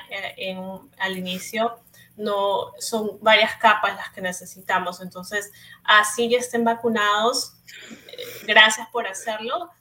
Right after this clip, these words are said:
Necesitan seguir usando máscara, manteniendo la distancia y, pues, todo eso que ya, que ya hemos repetido hasta el cansancio, ¿no? El lavado de manos y todo eso.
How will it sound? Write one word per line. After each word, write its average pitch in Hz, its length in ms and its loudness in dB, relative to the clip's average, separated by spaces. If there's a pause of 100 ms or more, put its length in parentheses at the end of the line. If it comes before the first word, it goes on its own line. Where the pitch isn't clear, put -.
(240)
Necesitan 208 600 -10
seguir 202 320 -8
usando 190 360 -6
máscara, 226 1000 6 (140)
manteniendo 185 520 -6
la 202 120 -6
distancia 214 960 -2
y, 190 300 -6 (220)
pues, - 180 -14
todo 214 200 -4
eso 208 240 -4
que 190 160 -14
ya, 180 560 2
que 175 140 -16
ya 180 160 -4 (560)
hemos 202 280 -4
repetido 185 460 0
hasta 185 180 -8
el 185 100 -10
cansancio, 170 580 -6
¿no? 196 80 -8
El 208 80 -4
lavado 175 260 2
de 185 100 0
manos 180 420 -4
y 180 80 -20
todo 170 220 -4
eso. 254 340 -8